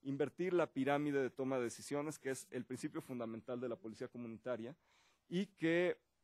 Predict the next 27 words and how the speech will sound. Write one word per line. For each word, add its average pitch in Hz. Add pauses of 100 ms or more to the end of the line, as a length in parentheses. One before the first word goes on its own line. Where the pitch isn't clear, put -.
de 127
acuerdo 143
a -
como 123
nos 117
dice, 135
es, -
es, 113
esta 131
idea 123
que -
solo 123
tal 120
vez 117
en 113
Singapur, 120
Japón, 117
se 117
ha -
logrado 117 (380)
en, 120
eh, 113
en, 117
en 120
condiciones 127
ópti-, -
óptimas, 131